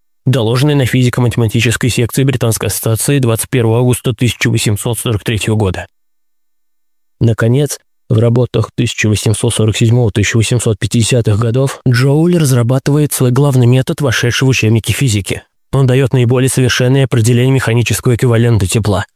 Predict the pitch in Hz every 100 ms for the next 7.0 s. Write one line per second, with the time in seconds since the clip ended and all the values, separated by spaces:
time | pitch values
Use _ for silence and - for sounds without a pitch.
0 | _ _ - 120 113 117 139 143 139 -
1 | 117 120 127 127 127 110 92 98 - 120
2 | 127 127 120 113 127 123 113 113 117 117
3 | - 117 101 73 - - _ 131 127 156
4 | 160 139 123 135 156 143 104 95 107 -
5 | 120 110 147 170 - - 120 - 131 -
6 | 113 143 139 - 101 113 120 71 80 -